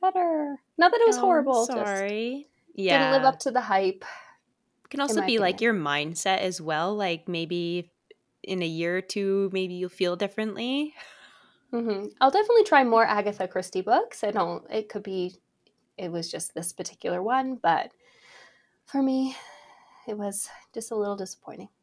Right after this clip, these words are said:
Speaker 2: Aw. Yeah. Mine was Foe by J M Coetzee.
Speaker 1: Mm-hmm.
Speaker 2: I think it might be a classic.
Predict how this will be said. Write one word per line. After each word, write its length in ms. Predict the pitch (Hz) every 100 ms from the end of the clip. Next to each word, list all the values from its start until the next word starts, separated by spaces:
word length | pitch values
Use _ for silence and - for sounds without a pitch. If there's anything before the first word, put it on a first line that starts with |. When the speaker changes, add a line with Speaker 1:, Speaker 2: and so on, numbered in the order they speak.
| _ _ _ _ _ -
Speaker 2:
Aw. 580 | 180 135 135 170 247 311 - _ _ _ _ _ _
Yeah. 460 | 180 143 - - 165 _ _ _ _ _
Mine 340 | 208 214 254 254
was 380 | 220 190 180
Foe 580 | - - 233 208 139 147
by 260 | - 160 160
J 440 | 151 - 175 180
M 320 | 170 165 156 156
Coetzee. 840 | - 147 151 175 - 233 277 330 - _ _ _ _ _ _ _ _ -
Speaker 1:
Mm-hmm. 360 | 220 208 208 233 _ _ - - - - -
Speaker 2:
I 40 | 180
think 180 | 196 226
it 80 |
might 160 | 220 196
be 120 | 208
a 40 | 151
classic. 800 | - 165 165 175 147 - -